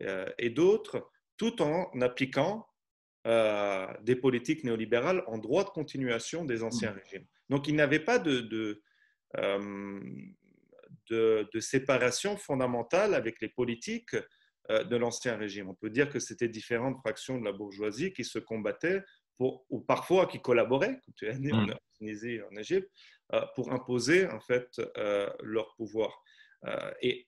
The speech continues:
Speaker 1: en l'occurrence, aujourd'hui, le Hezbollah aussi au Liban, euh, est le principal défenseur du système confessionnel et néolibéral libanais.
Speaker 2: Mm.
Speaker 1: Il s'est opposé, euh, au mouvement populaire libanais en deux mille neuf, dix-neuf, mais également dans le passé, comme il s'est opposé aux différents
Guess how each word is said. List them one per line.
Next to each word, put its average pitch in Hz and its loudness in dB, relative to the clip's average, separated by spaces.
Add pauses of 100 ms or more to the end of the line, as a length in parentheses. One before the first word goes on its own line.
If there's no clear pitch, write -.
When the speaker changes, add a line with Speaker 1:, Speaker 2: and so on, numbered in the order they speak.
Speaker 1:
en 135 0
l'occurrence, 127 0
aujourd'hui, 113 -2
le 113 0
Hezbollah 113 -4
aussi - -6
au 107 0
Liban, 139 -2 (480)
euh, 101 0 (200)
est 180 6
le 120 2
principal 127 -2
défenseur 117 -4
du - -18
système 131 -8
confessionnel 110 -6
et 107 -4
néolibéral 104 -4 (320)
libanais. 143 2
Speaker 2:
Mm. - -6
Speaker 1:
Il 113 -10
s'est - -2
opposé, 147 2 (360)
euh, 104 0 (100)
au 117 -2
mouvement 120 -2
populaire 117 0
libanais 107 -2
en 110 -2
deux 101 -4
mille 101 -8
neuf, 117 -2 (140)
dix-neuf, 120 0
mais 98 -10
également 110 -2
dans 104 -4
le - -10
passé, 180 0
comme 165 2
il 135 2
s'est - -2
opposé 113 -4
aux 143 0
différents 131 -4